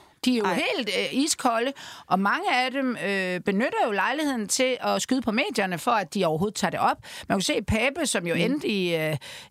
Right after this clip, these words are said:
Speaker 1: altså, det er jo endte i en kæmpe katastrofe for ham og partiet. Han startede jo med at svine Ekstrabladet til i, øh, den første, øh, Facebook, hvor han jo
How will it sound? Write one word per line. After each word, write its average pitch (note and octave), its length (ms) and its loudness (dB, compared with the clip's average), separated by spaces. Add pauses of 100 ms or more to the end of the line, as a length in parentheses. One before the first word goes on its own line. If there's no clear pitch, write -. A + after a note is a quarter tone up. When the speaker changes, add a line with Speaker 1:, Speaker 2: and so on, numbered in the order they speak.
(140)
Speaker 1:
altså, E3 160 2
det F3+ 60 2
er C#3 40 0
jo - 80 0
endte A3+ 140 -2
i E3 40 -4
en E3+ 60 -6
kæmpe C4 300 2
katastrofe B3 540 0
for E3 120 0
ham F#3+ 180 2
og B3+ 100 -2
partiet. C4 380 0 (160)
Han C#4+ 180 2
startede C4 460 0
jo A#3+ 60 -2
med A3+ 120 0
at F#3 60 0
svine D4 840 0
Ekstrabladet G3+ 540 0
til A#3+ 260 2 (320)
i, A3 280 2
øh, E3 180 -4
den F#3 160 0
første, G3+ 520 0
øh, E3 60 -2
Facebook, G#3+ 420 0
hvor F3+ 80 4
han F#3 160 -2
jo F#3+ 160 0